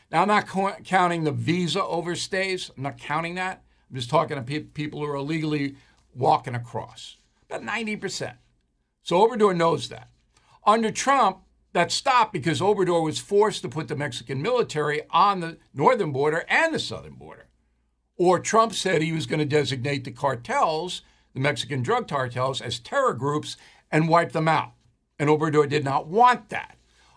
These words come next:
I wonder why. I wonder why. The other thing, and this is very important, Mexico has the most stringent gun laws in the hemisphere.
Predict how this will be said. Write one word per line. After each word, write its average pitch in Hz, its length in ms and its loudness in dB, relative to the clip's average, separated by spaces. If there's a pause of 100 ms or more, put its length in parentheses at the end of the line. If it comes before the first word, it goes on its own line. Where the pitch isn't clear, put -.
I 185 140 4
wonder 311 500 2
why. 175 1040 4 (1000)
I 123 120 -10
wonder 202 340 0
why. 87 320 -14 (1400)
The 165 120 4
other 277 180 6
thing, 170 440 2
and 139 240 -2
this 196 220 0
is 120 140 -6
very 156 420 0
important, - 440 -12 (1300)
Mexico 240 480 2
has 170 420 2
the 160 80 -6
most 139 220 -2
stringent 180 580 -2
gun 156 300 0
laws 139 380 0
in 147 80 -8
the 151 80 -4
hemisphere. 202 560 -10